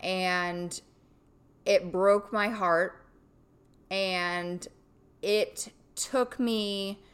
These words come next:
I had to go through not only a, a moment of healing post-divorce,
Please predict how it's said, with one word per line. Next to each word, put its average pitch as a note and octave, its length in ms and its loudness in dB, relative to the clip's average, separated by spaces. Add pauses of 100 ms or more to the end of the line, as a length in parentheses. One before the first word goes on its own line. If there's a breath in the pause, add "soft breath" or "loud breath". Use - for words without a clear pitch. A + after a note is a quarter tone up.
(1300 soft breath)
I A#3+ 180 8
had C4 280 2
to A#3 80 2
go A3 260 6
through G#3 260 -2
not G3+ 280 0
only G3+ 360 0
a, F#3 360 -2
a F#3 100 0
moment F#3+ 400 0
of E3+ 180 -4
healing G3 640 -2 (160)
post-divorce, F#3+ 1300 0